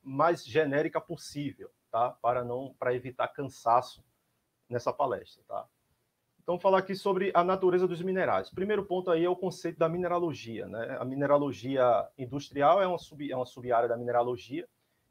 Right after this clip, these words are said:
que é o estudo da, da formação dos minerais, as propriedades físicas, químicas, né? A forma como os, os cristais se desenvolvem,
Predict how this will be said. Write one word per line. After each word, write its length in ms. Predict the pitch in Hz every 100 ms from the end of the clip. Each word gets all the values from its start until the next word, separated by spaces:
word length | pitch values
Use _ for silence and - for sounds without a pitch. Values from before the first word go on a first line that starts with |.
| _
que 80 | 165
é 40 |
o 60 | 180
estudo 380 | 185 - 208
da, 280 | 190 175 135
da 200 | 120 135
formação 580 | - 151 165 131 - 160
dos 140 | 151
minerais, 440 | 127 135 113 123 139
as 120 | 120
propriedades 580 | 123 120 120 135 - -
físicas, 600 | - 139 151 - 110 - _
químicas, 520 | 139 165 143 - 101
né? 220 | 117 139 - _ _
A 80 | 110
forma 300 | 110 127 131
como 240 | 127 120 117
os, 120 | -
os 140 | 120 -
cristais 540 | 175 - 120 120 110
se 120 | -
desenvolvem, 840 | 113 110 113 95 120 143 104 110